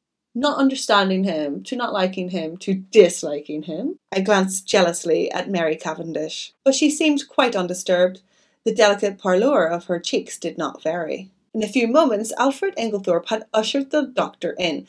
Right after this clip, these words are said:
the latter laughing, and protesting that he was in no fit state for a drawing room. In truth, he presented a sorry spectacle, being literally plastered with mud.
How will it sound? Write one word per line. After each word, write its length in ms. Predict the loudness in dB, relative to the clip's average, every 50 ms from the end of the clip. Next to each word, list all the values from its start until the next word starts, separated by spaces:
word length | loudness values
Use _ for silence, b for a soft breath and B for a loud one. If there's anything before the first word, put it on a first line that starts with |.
| b b b b _
the 100 | 4 6
latter 340 | 6 6 6 4 0 -2
laughing, 600 | -2 0 0 -2 -2 -4 -6 -8 -8 -8 -8 -8 -6 _
and 180 | 2 2 2 4
protesting 720 | 4 2 2 2 0 0 0 0 0 0 0 0 2 2
that 120 | 0 0 0
he 140 | 0 0 0
was 120 | 0 0
in 160 | -2 -2 -2
no 200 | -2 0 0 0
fit 340 | -2 -2 0 0 0 0 -2
state 440 | -8 -14 -10 -6 -2 -2 -2 -2 -2
for 220 | -4 -4 -2 -2
a 120 | -2 -2 -2
drawing 500 | 0 2 2 4 2 2 0 -2 -4 -6
room. 360 | -6 -6 -6 -8 -10 -12 -12 _ _ _
In 140 | -6 -6
truth, 320 | -2 2 2 2 2 2 0
he 100 | -4 -4
presented 600 | -4 0 0 0 0 0 -2 -4 -4 -4 -2 -2
a 80 | -2
sorry 420 | -2 -2 -2 0 0 2 2 2 0
spectacle, 840 | -2 -6 -6 -4 -4 -4 -4 -6 -10 -6 -4 -2 -2 -2 -4 -4 -8 b b b b b b _
being 200 | -2 -2 0 2
literally 720 | 2 2 2 2 0 0 0 0 0 0 0 -2 -4 -6 _ _
plastered 720 | -4 2 4 6 6 6 6 4 2 0 -2 -4 -4 -2 -2
with 200 | -4 -4 -4 _
mud. 400 | -4 -2 0 0 -2 -2 -4 -10